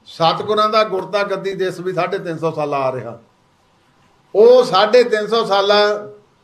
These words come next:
ਗੁਰਤਾ ਗੱਦੀ ਦਿਵਸ ਸਤਿਗੁਰ ਜੀ ਸ਼੍ਰੀ ਗੁਰੂ ਗੋਬਿੰਦ ਸਿੰਘ ਪਾਤਸ਼ਾਹ ਜੀ ਨੇ ਨੌ ਸਾਲ ਦੀ ਆਜੂ ਦੇ ਵਿੱਚ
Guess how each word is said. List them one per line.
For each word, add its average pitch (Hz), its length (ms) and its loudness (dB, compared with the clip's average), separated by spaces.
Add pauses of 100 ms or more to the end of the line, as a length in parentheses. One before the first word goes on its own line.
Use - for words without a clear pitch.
(260)
ਗੁਰਤਾ 180 460 2
ਗੱਦੀ 196 360 -2
ਦਿਵਸ 196 280 2
ਸਤਿਗੁਰ 185 400 -2
ਜੀ 214 220 -4
ਸ਼੍ਰੀ 202 220 -2
ਗੁਰੂ 202 180 0
ਗੋਬਿੰਦ 170 340 2
ਸਿੰਘ 202 180 -4
ਪਾਤਸ਼ਾਹ 185 460 2
ਜੀ 185 160 -6
ਨੇ 233 340 -4 (840)
ਨੌ 175 520 2
ਸਾਲ 175 420 2
ਦੀ 202 240 -2
ਆਜੂ 165 340 2
ਦੇ 190 160 2
ਵਿੱਚ 170 320 -8